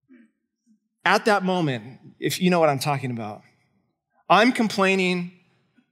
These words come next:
and the Holy Spirit's convicting. And I get this instant conviction.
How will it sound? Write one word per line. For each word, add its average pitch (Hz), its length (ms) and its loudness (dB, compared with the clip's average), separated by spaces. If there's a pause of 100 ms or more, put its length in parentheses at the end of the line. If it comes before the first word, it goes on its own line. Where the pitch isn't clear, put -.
(200)
and 170 100 4
the 156 60 2
Holy 170 220 2
Spirit's 147 360 -2
convicting. 123 580 -6 (1160)
And 175 100 2
I 175 80 2
get 185 300 2
this - 580 0
instant 226 460 2
conviction. 147 720 0